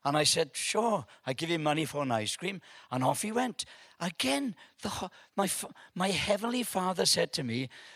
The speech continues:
"Ray, why can't you be like this with me?" I said, "What do you mean?"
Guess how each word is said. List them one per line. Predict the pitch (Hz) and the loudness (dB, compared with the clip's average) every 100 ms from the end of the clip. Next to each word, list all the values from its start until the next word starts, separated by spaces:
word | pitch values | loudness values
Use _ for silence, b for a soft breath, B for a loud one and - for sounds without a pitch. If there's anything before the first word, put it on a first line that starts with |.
| B | B
"Ray, | 165 226 226 170 B | 0 2 2 0 B
why | 160 185 254 | -8 -4 -2
can't | 247 240 240 | -2 -4 -2
you | 269 | -4
be | 208 214 240 | -2 -2 -2
like | 240 233 - | -2 -2 -2
this | 220 - | 0 0
with | 247 202 | 0 -8
me?" | 202 240 233 156 _ _ _ _ _ _ _ _ _ _ _ _ _ _ _ _ _ _ _ _ _ _ _ - | -8 -8 -8 -10 _ _ _ _ _ _ _ _ _ _ _ _ _ _ _ _ _ _ _ _ _ _ _ -2
I | 185 | 2
said, | 214 170 170 | 4 2 -4
"What | 202 | -2
do | 277 | 2
you | 262 | 2
mean?" | 214 240 277 160 | 2 0 -2 -4